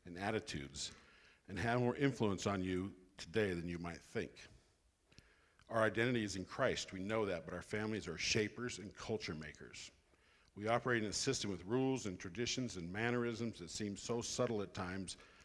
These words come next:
that we are not even aware of them. So what is the point? Simple. If you have drifted away from your family or there are issues, turn back and embrace them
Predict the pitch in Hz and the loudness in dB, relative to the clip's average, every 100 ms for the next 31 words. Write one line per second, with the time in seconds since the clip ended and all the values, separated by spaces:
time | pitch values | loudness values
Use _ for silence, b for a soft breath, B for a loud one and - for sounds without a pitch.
0 | B - 95 92 98 101 104 95 85 92 | B 0 2 2 0 -2 -4 -6 -6 -4
1 | 87 69 67 73 - _ _ _ _ b | -4 -4 -10 -16 -20 _ _ _ _ b
2 | b b b b - 120 120 113 - 123 | b b b b 6 6 6 2 -4 -4
3 | 90 - - - - - 127 - 71 - | -4 -6 -8 -8 -10 -4 -2 -2 -8 -10
4 | - b b b b - 113 127 95 82 | -20 b b b b -8 0 2 2 2
5 | 113 117 123 131 117 117 117 113 117 110 | 6 6 4 0 2 2 0 -2 -2 0
6 | 101 95 92 87 - _ _ _ _ _ | 0 -2 -6 -10 -16 _ _ _ _ _
7 | - 98 98 117 113 - 123 - 95 87 | -14 -6 4 6 6 4 2 2 0 -4
8 | - - - _ - - 123 117 101 87 | -6 -14 -18 _ -12 -6 -2 0 0 -2
9 | - - - _ _ - 98 92 98 110 | -6 -14 -20 _ _ -10 -8 -4 2 4
10 | 110 - 80 | 4 0 -6